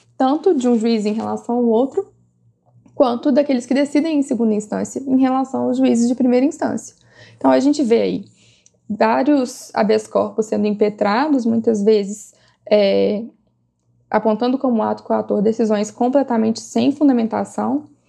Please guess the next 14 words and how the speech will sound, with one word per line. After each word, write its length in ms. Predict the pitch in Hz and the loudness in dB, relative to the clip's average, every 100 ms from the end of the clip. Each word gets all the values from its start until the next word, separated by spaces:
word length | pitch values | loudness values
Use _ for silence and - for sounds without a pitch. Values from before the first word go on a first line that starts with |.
| _ _ - - | _ _ -20 -6
é, 180 | 220 208 | 0 4
baseadas 440 | 214 226 233 233 | 4 4 0 0
na 100 | 226 | 0
gravidade 400 | 214 208 214 214 | 2 2 0 0
abstrata 600 | 202 - 220 262 339 269 | -4 -4 -2 0 0 0
do 100 | 226 | -2
crime, 560 | 214 247 339 226 202 - _ _ _ _ - | 0 0 2 0 -2 -12 _ _ _ _ -4
e 60 | |
que 100 | 294 | -4
são 160 | 311 277 | 0 2
mantidas 560 | 285 339 - 330 302 226 | 2 0 -2 0 2 2
em 60 | |
segunda 340 | 214 202 202 196 | 0 -2 -2 -2
instância, 520 | 202 - - - | -4 -8 -10 -16